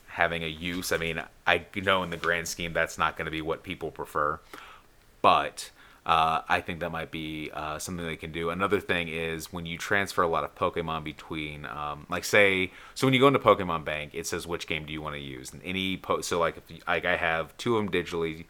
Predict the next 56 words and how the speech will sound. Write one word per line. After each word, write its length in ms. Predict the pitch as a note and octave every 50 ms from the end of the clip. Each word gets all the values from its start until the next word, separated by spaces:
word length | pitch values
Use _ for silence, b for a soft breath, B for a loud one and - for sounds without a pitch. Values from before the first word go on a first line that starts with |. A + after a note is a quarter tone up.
| b b b b b b
and 260 | - D2+ D2+ D2+ D2 -
two 140 | - G2+
of 60 | F#2 E2
'em 120 | E2 C#2
physically. 480 | - E2 D2+ C#2 C#2+ - - C#2+ C#2 C#2+
So 260 | - - D#2+ D2+ D2+
I 140 | D2 D2+ D2+
have, 460 | D#2+ F2+ E2+ E2+ E2+ E2 D#2 - b b b b b b b
it'll 160 | - E2 E2+
be 80 | D#2+ E2
like, 160 | D#2 C#2+ -
"Here 180 | - - G#2 A2
are 60 | G#2+
the 80 | G2 F#2
ones 260 | F#2 F#2 F2+ E2+ -
we 80 | E2+
can 300 | D#2+ - E2+ D2+ D2 C#2 -
detect. 460 | - C#2 - - D2 - - - -
Which 180 | F2 F2 - -
one 100 | F2+ D#2+
do 60 | D#2
you 60 | D2+
wanna 140 | D2 C#2+ C#2
use?" 280 | C2 B1 A#1+ - - b b b b b b b b b b b b _
When 140 | - F2 D#2
you 80 | D#2 C#2+
go 180 | D#2 E2 E2+
into 200 | F2 F2 E2 F2+
the 80 | D#2 D2+
game, 360 | D2+ G2 G#2 G2+ G2 G2 F#2
it'll 180 | D#2 E2 D#2+ D#2
be 160 | D2 F2 E2+
like, 440 | E2+ E2 D#2 D#2 D#2 D#2 - - - - - - _ - - - -
be-, 160 | G2+ E2+ - -
depending 300 | G2 - - G#2 G2 F2+
on 80 | E2+
how 140 | D#2+ G2 F#2+
much 180 | F2 D#2+ - -
you've 120 | E2 D2
traded 400 | - - - F2+ F2 F2 E2 D2+
and 100 | D#2 C#2+
transferred 420 | - - E2+ E2 E2 - - E2
back 220 | C#2+ D2+ D2+ D2+ -
and 100 | D#2 C#2+
forth 300 | - F2 E2+ D#2+ - -
between 320 | D#2+ C#2+ - - D#2+ D2+
the 80 | D2 D2+
game 420 | D2+ D#2+ D#2+ D#2 D#2 D#2 D#2 D#2
and 260 | D2+ A1 C#2 C#2+ D2+
that, 200 | E2+ F#2+ F#2+ F#2
it'll 120 | E2 D#2 E2
be 100 | D#2 D#2+
like, 160 | D2+ D2 -
"Here 240 | - - A#2 G2+ F#2+
are 40 | F2+
these 280 | D#2+ E2 D#2 D2+ -